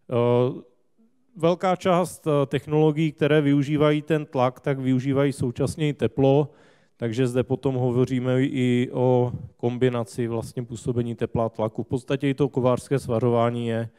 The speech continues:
v zásadě svařování, kdy, hm,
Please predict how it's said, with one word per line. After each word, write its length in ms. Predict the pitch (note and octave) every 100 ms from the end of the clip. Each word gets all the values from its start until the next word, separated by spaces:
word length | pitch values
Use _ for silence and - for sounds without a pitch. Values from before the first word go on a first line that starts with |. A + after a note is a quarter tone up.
| _ _ _ _ _
v 80 | A#2
zásadě 800 | A2+ A#2+ A#2 C3+ B2 B2 A#2+ - -
svařování, 840 | - B2 A#2+ A#2+ A#2 A#2 A#2+ A#2
kdy, 440 | A#2 A2+ A#2+ A#2+ B2 - -
hm, 160 | C3